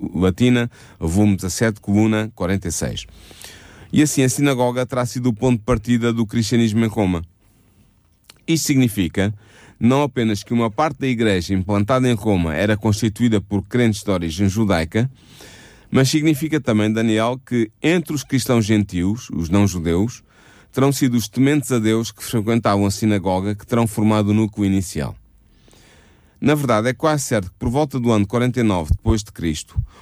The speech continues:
o cristianismo tinha sido introduzido em Roma.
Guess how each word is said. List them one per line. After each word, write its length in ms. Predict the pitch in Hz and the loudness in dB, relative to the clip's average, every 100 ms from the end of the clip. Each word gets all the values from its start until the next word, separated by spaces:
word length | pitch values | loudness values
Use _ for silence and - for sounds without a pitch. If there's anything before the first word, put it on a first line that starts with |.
| - | -8
o 120 | - | -4
cristianismo 800 | 104 135 - 127 120 127 127 127 120 | 0 0 2 2 2 2 0 -2 -2
tinha 220 | 127 131 | -2 -2
sido 220 | 110 123 | 0 0
introduzido 560 | 127 113 110 95 120 107 | 0 0 -2 0 2 2
em 60 | |
Roma. 360 | 90 80 69 | 0 -4 -6